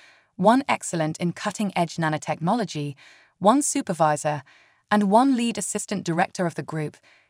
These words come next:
Keiko Umeko Carter. At nearly thirty, Assistant Director Carter had already established herself as a fast-rising star, indispensable to the Bureau. Her past accomplishments and never-tiring push for excellence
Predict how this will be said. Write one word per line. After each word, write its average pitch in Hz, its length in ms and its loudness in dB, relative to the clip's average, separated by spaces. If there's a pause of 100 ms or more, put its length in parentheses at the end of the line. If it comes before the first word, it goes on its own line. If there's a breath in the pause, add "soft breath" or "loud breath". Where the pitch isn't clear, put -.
(120 soft breath)
Keiko 170 680 0
Umeko 165 640 0
Carter. 143 580 -8 (920)
At 214 160 0
nearly 269 340 0
thirty, 165 640 -2 (460 soft breath)
Assistant 262 420 -2
Director 185 320 0
Carter 180 480 -4
had 160 200 -2
already 185 480 -2
established 175 580 -2
herself 151 540 -2
as - 100 -8
a 156 40 -6
fast-rising 170 800 0
star, 160 520 -2 (380 loud breath)
indispensable 208 720 0
to 180 100 -10
the 175 100 -4
Bureau. 151 520 -4 (880)
Her 208 120 2
past 220 420 0
accomplishments 185 760 -4
and 170 220 2
never-tiring 185 640 0
push - 320 -6
for - 180 -2
excellence 156 540 -4